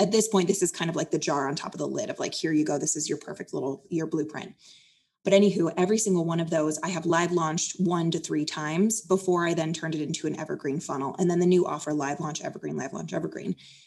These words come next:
Now we're at this point where there's five out. The sixth one is gonna launch soon. And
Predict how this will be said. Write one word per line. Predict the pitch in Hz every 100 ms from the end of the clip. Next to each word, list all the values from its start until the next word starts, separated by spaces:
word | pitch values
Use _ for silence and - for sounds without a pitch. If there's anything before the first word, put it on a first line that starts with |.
| _ 220
Now | 196 226
we're | 240
at | 220
this | 196
point | - 180 175
where |
there's | 156 151 -
five | - 165 170 180
out. | 156 147
The | 170
sixth | - 170 -
one | 175
is | 160
gonna | 170 160
launch | 160 147 -
soon. | - 165 151 156
And | 180